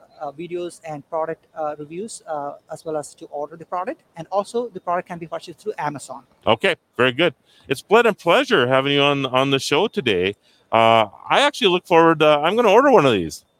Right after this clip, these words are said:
Speaker 1: Thank you,
Speaker 2: I, I
Speaker 1: Paulo.
Speaker 2: get, I get so tired of a regular mouse, and, and the, the gesture part of it for me is gonna be fantastic, so.
Speaker 1: Especially, uh, uh, working from home
Speaker 2: Yes.
Speaker 1: type of setup. You can, uh, simply, uh, you know, relax, walk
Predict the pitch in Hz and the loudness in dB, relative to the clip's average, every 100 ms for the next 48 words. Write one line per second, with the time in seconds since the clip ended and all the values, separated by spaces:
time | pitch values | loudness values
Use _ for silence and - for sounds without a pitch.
0 | _ 196 247 180 120 131 139 311 - _ | _ -16 -10 -6 0 0 0 -4 -6 _
1 | _ - 147 233 233 - - 190 185 160 | _ -4 -2 0 -2 -4 -2 0 0 2
2 | 139 127 117 117 120 117 117 110 113 120 | 0 0 -4 0 4 4 2 -2 -2 0
3 | 113 135 143 135 123 110 95 95 - 110 | 2 0 0 0 0 0 -2 -4 -4 -4
4 | 117 127 123 120 - 117 113 143 160 - | -2 -4 -2 -6 -6 -8 -6 -4 -4 -6
5 | 139 - 135 127 117 113 117 104 101 98 | -10 0 2 2 -2 -4 -6 -6 -6 -6
6 | 113 107 101 98 98 - 92 82 - 208 | -8 -6 -6 -4 -6 -6 -6 -6 -8 -8
7 | - - 160 214 220 196 175 175 170 160 | -8 -10 -10 -10 -12 -10 -12 -12 -12 -10
8 | 156 165 180 214 - 180 _ 190 175 160 | -10 -10 -12 -12 -14 -16 _ -14 -14 -18
9 | _ 120 104 - 175 165 156 - 160 139 | _ -4 -2 -6 -10 -10 -14 -12 -10 -12
10 | - _ _ 165 - 156 _ 156 147 - | -16 _ _ -20 -16 -16 _ -14 -14 -16
11 | - 196 196 190 180 165 156 151 _ 175 | -14 -12 -8 -8 -8 -10 -10 -12 _ -20
12 | 143 143 _ _ 170 175 185 - - _ | -20 -20 _ _ -4 -2 -2 -6 -18 _
13 | 151 170 | -12 -10